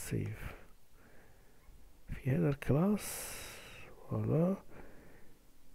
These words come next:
آه، description any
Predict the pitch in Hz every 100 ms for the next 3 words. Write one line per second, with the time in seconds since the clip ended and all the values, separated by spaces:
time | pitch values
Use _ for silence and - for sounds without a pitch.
0 | - - - - - - - - - 127
1 | 120 113 113 113 110 110 113 110 113 113
2 | 113 113 - - - - - - - -
3 | - - - - - - - - - -
4 | - - 131 - - 131 - - 135